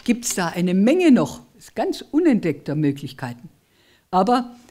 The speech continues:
wir dürfen halt natürlich auch nicht übersehen,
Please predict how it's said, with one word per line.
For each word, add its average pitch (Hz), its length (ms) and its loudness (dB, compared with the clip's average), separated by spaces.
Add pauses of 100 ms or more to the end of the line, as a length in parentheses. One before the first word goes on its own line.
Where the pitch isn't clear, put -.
wir 214 120 2
dürfen 285 360 0
halt 233 200 0
natürlich 233 340 -4
auch 220 140 0
nicht 320 220 0
übersehen, 214 720 0